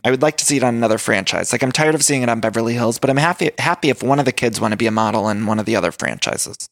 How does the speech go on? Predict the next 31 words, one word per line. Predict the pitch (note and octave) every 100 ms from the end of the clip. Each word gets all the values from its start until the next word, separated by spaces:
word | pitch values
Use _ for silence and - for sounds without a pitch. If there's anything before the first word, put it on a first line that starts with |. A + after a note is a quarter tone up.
| _
Let's | - -
see | - D3
that. | E3+ - - _ _ _ _ _ _ _ _ _
Uh, | A#2 A#2
then, | G#2+ A#2+ D3 D3+ D3+ C#3+ C3+ _ - - _ _ _ -
oh, | F3
they, | D#3+ D3+ D3 D3
uh, | C#3 C#3
go | B2+ D3+ F3
to | - - D#3 D3
Luann's | A#2+ C3 C3 C3 B2+ B2+ B2 A#2+ - - _ _
performance, | - - A2+ A2+ G#2+
which | A2+
we | B2
already | C3 C3+
sort | -
of | G#2+
talked | - G2 -
about, | F2 E2+
but | B2+ - _ _ -
I |
wanna | D3 E3+ G#3
mention | D#3 -
that | C3+ A#2+
Leah | C3 E3+ G#3
went | F#3
with | -
her | - B2+
sister | - C3 C3
and | - A#2+ C3+
Robin, | A2 F#2+ F#2 E2 E2+